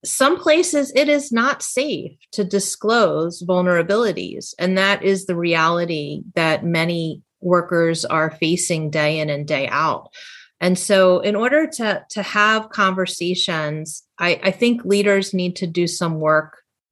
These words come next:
first and foremost in thinking about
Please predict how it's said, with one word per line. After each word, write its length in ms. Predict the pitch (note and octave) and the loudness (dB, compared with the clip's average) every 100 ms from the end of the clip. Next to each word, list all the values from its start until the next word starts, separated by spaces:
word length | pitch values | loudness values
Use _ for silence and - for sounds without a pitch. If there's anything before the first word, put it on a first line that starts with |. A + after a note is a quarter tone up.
| - | 0
first 340 | F#3+ D#3 - | 2 2 -2
and 180 | E3 D3+ | -6 -6
foremost 560 | - D#3+ D#3 C3 - - | -6 -4 -4 -4 -6 -4
in 200 | E3+ E3+ | -4 -2
thinking 380 | F#3+ F#3 F#3+ F3+ | 0 0 0 -2
about 500 | E3 D#3 D#3 D#3 | 0 2 4 2